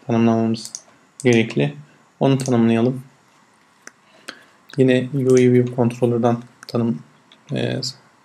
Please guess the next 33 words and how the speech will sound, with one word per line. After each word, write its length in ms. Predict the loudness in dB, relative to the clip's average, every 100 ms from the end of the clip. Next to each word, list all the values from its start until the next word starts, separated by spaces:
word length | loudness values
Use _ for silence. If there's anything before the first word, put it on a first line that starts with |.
| _ _ 0
türetilecek. 640 | 0 2 0 0 -2 -6 -20 -20 -4
Yalnız 200 | 0 0
bu 80 | 0
sefer 300 | -2 2 2
table 320 | 2 0 0
view 260 | 0 -2 -2
controller 480 | -4 -4 -4 -4 -2
değil, 200 | -4 -6 -20 _ _ -12 -2
direkt 360 | 2 2 -2 -10 -4
U 260 | 0 4 4
E 180 | 2
view 240 | 0 -2 -2
controller 360 | -2 0 0
sınıfının 460 | 0 -2 -2 0 2
bir 40 |
alt 140 | 2 0
sınıfı 500 | -4 -6 -4 -4 -6 _ 0
gerekli. 380 | 2 2 -4 -6
Çünkü 400 | -4 -2 -4 -6 -20 -20 -20 _ -4
table 340 | 4 6 6 4
view 320 | 2 0 -2
controller 320 | -2 0 2 2
için 220 | 2 4
gerekli 280 | 4 2 -2
olan 160 | -2
metotlara 480 | -2 -4 -6 -2 0
ihtiyacımız 600 | -2 -2 -2 0 -2 0
yok. 260 | -2 -2 -16 _ _ _ _ _ _ _ _ _ -6
E, 260 | -2 -2 -4 -8
view'umuzda 1000 | -6 -2 0 2 0 -2 -4 0 0 0 -8 -6
tablo 300 | 0 2 2
olmadığı 500 | 2 0 0 -2 -4
için 440 | -4 -6 -4 -6